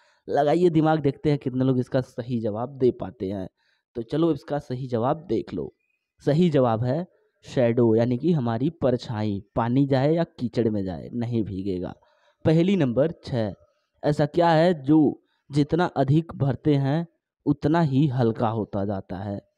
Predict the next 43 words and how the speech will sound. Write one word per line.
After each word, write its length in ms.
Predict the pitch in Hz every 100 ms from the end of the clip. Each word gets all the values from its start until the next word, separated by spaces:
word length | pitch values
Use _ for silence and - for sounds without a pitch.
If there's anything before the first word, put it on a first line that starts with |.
| _ _ 135
मतलब 220 | 151 156
उसमें 260 | 147 151
भरोगे 440 | 127 123 139 151 147
तो 220 | - 151
भारी 340 | 120 117 120 143
नहीं 200 | 127 135
बल्कि 360 | 135 107 - 165
हल्का 420 | 123 123 117 117
होगा। 380 | 104 92 95 78 _ _ _ _
लगाओ 360 | 127 135 139 160
दिमाग, 300 | 147 143 147
देखते 320 | 131 123 -
हैं 80 | 123
कितने 260 | 123 120 123
लोग 180 | 120 117
इसका 220 | - 120
सही 380 | - - 117 110
जवाब 260 | 110 107
दे 100 | 95 87
पाते 320 | 92 82 104
हैं। 160 | 90 - _ _ _ -
तो 120 | 143
इसके 340 | 139 139 165
लिए 220 | 160 160 143
भी 240 | 147 175 _ _ -
आपको 320 | 117 - 151 165 -
बस 160 | 170 -
कमेंट 260 | 156 160 156
बॉक्स 280 | 135 123 139
में 160 | 165
जवाब 340 | 151 123 113 117
लिखना 340 | 107 113 101
है। 220 | 104 107 - _ _ -
चलो 180 | 156
अब 60 | 160
इसका 220 | 139 156 170
जवाब 360 | 127 107 104 -
देख 240 | 73 71
लो। 140 | 90 - _ _ _ _
सही 280 | - 147 170
जवाब 320 | 151 131 117 120
है 140 | 160
गुब्बारा। 680 | 156 143 117 104 107 104